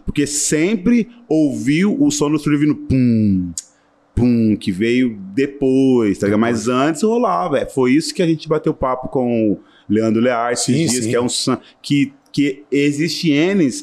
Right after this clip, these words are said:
Speaker 1: maneiras de se
Speaker 2: Sim, não.
Speaker 1: tocar samba. E, e, enfim, o sambô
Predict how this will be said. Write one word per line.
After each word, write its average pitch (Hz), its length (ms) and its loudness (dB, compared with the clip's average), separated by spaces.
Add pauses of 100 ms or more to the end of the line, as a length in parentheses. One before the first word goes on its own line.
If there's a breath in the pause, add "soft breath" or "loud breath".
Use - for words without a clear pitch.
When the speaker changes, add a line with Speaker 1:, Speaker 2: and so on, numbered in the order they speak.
(200)
Speaker 1:
maneiras 117 880 0
de - 120 -12
se - 140 -2
Speaker 2:
Sim, 208 240 2
não. 156 80 -2
Speaker 1:
tocar 127 320 -2
samba. 113 540 0 (680 loud breath)
E, 160 580 0 (120)
e, 185 100 2
enfim, 160 380 2
o 196 240 0
sambô 151 1080 0